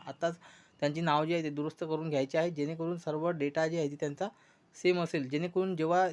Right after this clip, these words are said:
तुमची जी काही विम्याचे अर्ज मंजूर होतील तेव्हा तुम्हाला काही अडचण येणार नाही. अशा पद्धतीची या जी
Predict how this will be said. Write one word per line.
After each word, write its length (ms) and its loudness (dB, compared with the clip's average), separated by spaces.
तुमची 260 -6
जी 60 -8
काही 140 2
विम्याचे 360 -2
अर्ज 180 2
मंजूर 360 -2
होतील 380 -2
तेव्हा 260 2
तुम्हाला 240 0
काही 240 2
अडचण 340 0
येणार 260 2
नाही. 160 -2
अशा 200 -2
पद्धतीची 500 -4
या 80 2
जी 140 -10